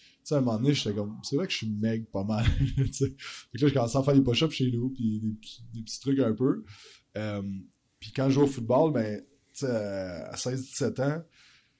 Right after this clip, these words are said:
j'étais rapide, j'avais des bonnes mains. Seize, dix-sept ans, j'ai comme cent trente-cinq livres, ça passait parce que tout le monde était pas super massif, mais je me faisais quand même ramasser dans les games. J'étais wide receiver, puis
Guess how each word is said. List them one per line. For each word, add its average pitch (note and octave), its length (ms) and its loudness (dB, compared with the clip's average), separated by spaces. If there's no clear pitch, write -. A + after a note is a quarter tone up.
j'étais A#2+ 220 0
rapide, A2 260 2
j'avais A#2 160 4
des A#2 100 2
bonnes A2 220 2
mains. C#3+ 300 4
Seize, C3+ 220 -2
dix-sept B2 260 -2
ans, D3+ 120 2
j'ai C#3+ 120 -6
comme G#2+ 260 -2
cent A#2 180 -2
trente-cinq A2+ 320 -2
livres, C3+ 160 2
ça A#2 340 -4
passait A2+ 480 2
parce B2+ 180 -2
que B2 80 -2
tout - 160 -4
le A#2 60 0
monde B2 180 4
était A2+ 200 0
pas A#2 180 0
super A2 420 -4
massif, A2 540 -2
mais A2 260 -2
je G#2 100 -6
me A2 100 -4
faisais G#2+ 220 -2
quand A#2+ 140 0
même C#3 120 0
ramasser A#2 420 0
dans C3 80 -2
les A2+ 80 -2
games. B2+ 260 -2
J'étais - 180 -8
wide A2 260 0
receiver, A2+ 540 0
puis G2+ 280 -6